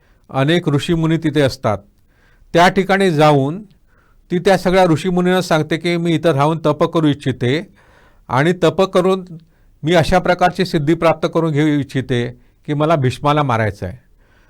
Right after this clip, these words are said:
आता ते ऋषीमुनी मोठ्या चिंतेत पडतात,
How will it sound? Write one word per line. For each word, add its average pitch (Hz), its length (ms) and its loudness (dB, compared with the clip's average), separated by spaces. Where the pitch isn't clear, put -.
आता 139 240 0
ते 214 160 2
ऋषीमुनी 185 640 2
मोठ्या 175 380 0
चिंतेत 143 340 0
पडतात, 98 380 -4